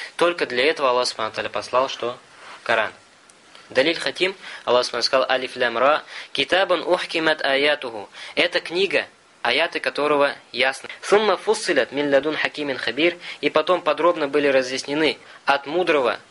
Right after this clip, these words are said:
ведающего. Для чего? Для чего вот эта книга была ниспослана и была разъяснена людям? Для чего? "Алла та'буду илляллах", чтобы вы не поклонялись никому, кроме одного Аллаха.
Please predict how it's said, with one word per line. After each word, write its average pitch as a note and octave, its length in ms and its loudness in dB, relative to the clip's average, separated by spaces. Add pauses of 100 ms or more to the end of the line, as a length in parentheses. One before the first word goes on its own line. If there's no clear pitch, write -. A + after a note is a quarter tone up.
(140)
ведающего. F#3 680 0 (300)
Для C#3+ 220 0
чего? F#3 520 0
Для C3 180 -2
чего F3+ 260 0
вот D3 140 -2
эта C3+ 140 -2
книга C3 320 -4
была A#2 200 0
ниспослана A2+ 500 -4
и - 20 -2
была A2+ 220 2
разъяснена A2+ 420 -2
людям? E3 300 -2 (380)
Для A#2+ 140 0
чего? D#3+ 340 0 (320)
"Алла C#3+ 440 2
та'буду D3+ 680 0
илляллах", A2+ 760 -2
чтобы B2+ 300 -2
вы C3+ 120 0
не B2+ 120 -2
поклонялись A#2 600 -2
никому, C#3 460 -4 (300)
кроме A#2 320 2
одного G2+ 340 -4
Аллаха. F#2 400 -6